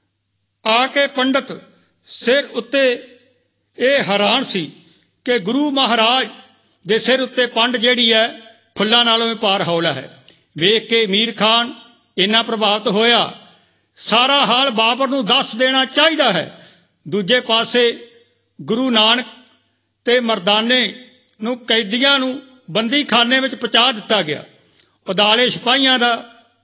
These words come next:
ਤੰਬੂ ਲਾ ਕੇ ਵਿੱਚ ਖੁੱਲ੍ਹਾ ਵਿਹੜਾ ਛੱਡਿਆ ਗਿਆ, ਜੋ ਬੰਦੀਖਾਨੇ ਵਜੋਂ ਵਰਤਿਆ ਜਾ ਰਿਹਾ ਸੀ। ਮੁਗਲਾਂ ਦਿਆਂ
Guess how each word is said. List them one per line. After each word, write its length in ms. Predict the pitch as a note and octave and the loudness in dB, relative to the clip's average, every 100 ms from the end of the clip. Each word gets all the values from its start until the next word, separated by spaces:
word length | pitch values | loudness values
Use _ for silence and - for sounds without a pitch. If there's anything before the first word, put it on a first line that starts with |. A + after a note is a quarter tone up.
| _ _ | _ _
ਤੰਬੂ 320 | A3 A3 B3+ A#3+ | -6 -2 -2 0
ਲਾ 200 | A3 A3 | 2 2
ਕੇ 500 | A#3 A3 G#3+ - - - | 2 0 -2 -14 -20 -10
ਵਿੱਚ 220 | A3+ B3+ | -8 -4
ਖੁੱਲ੍ਹਾ 280 | A#3 C#4 C4 | -2 0 0
ਵਿਹੜਾ 260 | G3 B3+ B3 | 2 0 0
ਛੱਡਿਆ 420 | F3 D#3+ G#3+ B3+ | -2 0 2 2
ਗਿਆ, 320 | B3+ B3+ C4+ - - _ _ _ | 2 0 -2 -14 -20 _ _ _
ਜੋ 180 | G3 C#4+ | 0 0
ਬੰਦੀਖਾਨੇ 800 | G3 G#3 G3+ D4 D4 B3 B3 C4 | 0 -4 0 -2 0 0 2 0
ਵਜੋਂ 400 | B3 A#3+ B3 D4 - _ _ - | 2 0 -2 -6 -16 _ _ -4
ਵਰਤਿਆ 460 | F#3+ B3 D4 C#4+ | -2 -2 0 2
ਜਾ 180 | A3 F#3 | 4 2
ਰਿਹਾ 140 | E3 D3+ | 0 -4
ਸੀ। 160 | - - _ _ _ _ - | -10 -18 _ _ _ _ -8
ਮੁਗਲਾਂ 360 | E3 G#3 A#3+ B3 | -2 2 2 2
ਦਿਆਂ 220 | B3+ | 0